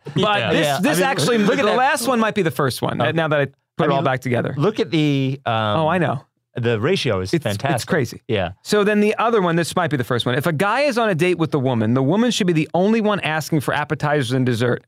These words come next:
Speaker 1: Men eat meals." Like, seriously, you can just taste some of whatever I ordered.
Speaker 3: This is incredible.
Speaker 1: The whole thing.
Speaker 2: I, again, this is one of those tweets. I just wanna know what it was. Like,
Speaker 1: What
Speaker 2: I wanna
Speaker 1: happened?
Speaker 2: be in the restaurant. Like, do you think she's sitting there
Speaker 1: But
Speaker 2: like,
Speaker 1: isn't this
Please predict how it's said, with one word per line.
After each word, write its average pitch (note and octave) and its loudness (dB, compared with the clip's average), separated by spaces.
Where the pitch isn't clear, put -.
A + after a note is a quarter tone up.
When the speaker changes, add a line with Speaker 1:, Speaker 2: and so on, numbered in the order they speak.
Speaker 1:
Men G3 2
eat A3 0
meals." E3+ 0
Like, G3 0
seriously, G#3 2
you C4+ 4
can F4 2
just B3+ -2
taste A#3 0
some A3 0
of F#3+ 2
whatever F3+ 0
I D#3 0
ordered. B2+ -2
Speaker 3:
This E3 0
is C3 0
incredible. G#2 -4
Speaker 1:
The B3+ 2
whole C#4+ 2
thing. D4+ -2
Speaker 2:
I, D#3+ -2
again, D#3 -2
this B2+ -2
is C#3+ -6
one D3 -2
of D3+ 0
those D3+ -2
tweets. C#3 -2
I A#2+ 0
just - -8
wanna C#3 0
know C3+ 0
what A#2 0
it F#2+ -2
was. G#2 -8
Like, B2 2
Speaker 1:
What G#3+ 2
Speaker 2:
I F#3 2
wanna F3 0
Speaker 1:
happened? C#3 -2
Speaker 2:
be B2+ 0
in B2 -2
the B2+ 0
restaurant. A2 -2
Like, G#2+ -2
do A#2+ -2
you D#3+ 2
think F3 0
she's D3 -2
sitting C#3+ 0
there C#3+ 0
Speaker 1:
But C3+ 2
Speaker 2:
like, F3 2
Speaker 1:
isn't D4+ 0
this F4 2